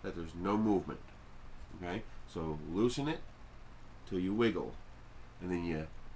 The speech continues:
creep it tighter and tighter until there's no wiggle, then stop. There's no reason to go further. All you're gonna do is increase drag, increase wear and tear,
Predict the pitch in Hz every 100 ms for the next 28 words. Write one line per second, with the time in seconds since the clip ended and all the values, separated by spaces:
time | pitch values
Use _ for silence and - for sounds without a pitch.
0 | - - 127 131 - - 143 135 135 139
1 | 147 135 107 98 101 - 110 101 87 92
2 | 101 113 117 113 123 - 95 87 - 110
3 | 95 - - - - 85 82 85 87 104
4 | 110 117 113 110 110 104 110 117 135 -
5 | - - - 90 95 104 101 101 92 82
6 | - 127 123 107 101 104 104 85 - 113
7 | 113 101 95 95 - 90 85